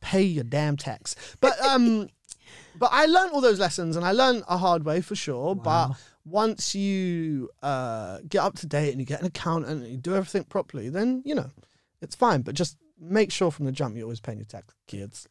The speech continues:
Speaker 2: Oh, that's good advice.
Speaker 1: <laughs> Yeah.
Speaker 2: Definitely.
Speaker 1: Lauryn Hill, everybody got it.
Speaker 2: Oh my God, Lauryn
Speaker 1: <laughs> Pay,
Speaker 2: knows.
Speaker 1: everybody knows. Pay your tax.
Speaker 2: She really does knows. You touched on a really good point about everything being very London-centric.
Speaker 1: Mm.
Speaker 2: And, you know,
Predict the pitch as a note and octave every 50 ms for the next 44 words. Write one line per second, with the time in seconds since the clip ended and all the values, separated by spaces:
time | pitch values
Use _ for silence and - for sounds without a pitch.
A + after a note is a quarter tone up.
0 | - - C#3+ - - - - C#3 C3+ - - - - A#2+ G#2+ G2+ F#2+ - - -
1 | - F#3+ D3 - - B3+ F#3+ - - G#3 F3+ D3+ C3 - C3 A#2 G2+ C3 F3+ G3+
2 | A3+ A#3 A3+ G#3+ A#3 A#3+ A#3+ A#3+ G3+ F#3+ A3+ A3+ A3+ A3+ A#3 B3 C4+ C4 A#3 F#3+
3 | - F3 G3 A3 B3 C4+ C#4 C#4+ B3+ A3+ A3 A#3 B3+ A#3+ G#3 D#3+ - D#3 D#3 E3
4 | F#3 F#3+ F#3 F3 F3 F3 E3 D#3+ D3 C#3+ - - - F3 G3 G3 G3 F#3 F#3 F3+
5 | F3 F3 E3 D3+ C#3 B2 A#2+ A#2+ - F3+ E3+ E3 C#3+ - C#3+ A2 - - - -
6 | - - - D3 B2+ C#3+ C#3 C3+ B2+ C3+ C3 B2 C3+ C3+ C3 B2 - - - -
7 | B3+ D4 - G4 F#4+ - F#4+ F4 F4 D4+ D4 C4+ A3 A3+ A3 F3+ - - G3 D#3
8 | C#3 C3 A#2 - - _ _ _ _ E3+ D#3+ D3 E3+ D#3+ D#3 - - _ - G3+
9 | A3+ G#3+ A#3+ A3+ - G#3 G3+ F#3+ F3 F3 F3 E3+ D3 C3+ D#3+ E3+ F3 F3+ F3 F3+
10 | F3 - D3+ D3 D#3 D#3 D#3 D#3 D3 D3 D3 C#3+ - - D3 - B2+ G3 G3 -
11 | - C3+ B2+ A#2+ A2 A#2 - - - - - _ - D3+ D#3 D3+ D3+ D3 D3 C#3
12 | E3 D3+ C#3 C3+ C3+ C3 C3 C3